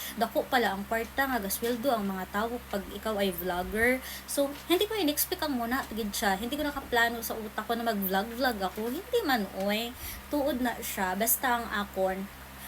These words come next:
trip-trip lang na siya sa kilikili, pero yung iba nakig-akig gid. Mm-mm.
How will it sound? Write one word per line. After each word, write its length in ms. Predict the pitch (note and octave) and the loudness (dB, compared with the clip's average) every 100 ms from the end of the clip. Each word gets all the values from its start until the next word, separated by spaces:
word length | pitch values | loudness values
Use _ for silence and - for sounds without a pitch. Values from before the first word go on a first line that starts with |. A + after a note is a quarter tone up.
| - - | -8 -2
trip-trip 420 | D4 D4+ F4 F#4+ | -2 0 -4 0
lang 160 | D4+ G#3 | 2 2
na 80 | F#3 | -2
siya 160 | G#3+ | -4
sa 100 | G#3+ A3+ | -6 -4
kilikili, 480 | B3 A3+ A3 A#3 A#3 A#3+ | -2 -2 -4 -2 0 0
pero 160 | B3+ | 2
yung 240 | C4+ C#4 A#3 | 2 0 0
iba 240 | A#3+ C4+ | 0 0
nakig-akig 640 | C#4 C#4+ A3+ A3+ B3+ E4+ A#3+ | 0 -2 -2 -4 -2 -2 -2
gid. 380 | G#3+ A3+ G3 F3+ - F#3+ - | 0 2 2 2 -6 -10 -4
Mm-mm. 560 | C#4+ D4 B3 A#3 G#3 | -2 0 0 0 -2